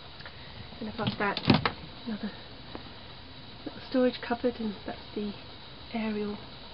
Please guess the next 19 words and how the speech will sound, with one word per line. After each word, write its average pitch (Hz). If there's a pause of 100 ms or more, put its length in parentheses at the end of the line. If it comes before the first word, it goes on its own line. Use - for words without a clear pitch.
business 208
up -
there. 214 (1900)
Then 294
opposite 330 (1700)
is 277 (440)
the -
kitchen -
area. 208 (1600)
Nice 269
handy 240
storage 277
cupboard, 370 (600)
that's - (140)
the 220 (200)
submersible -
pump. 269 (1200)
A -
nice 220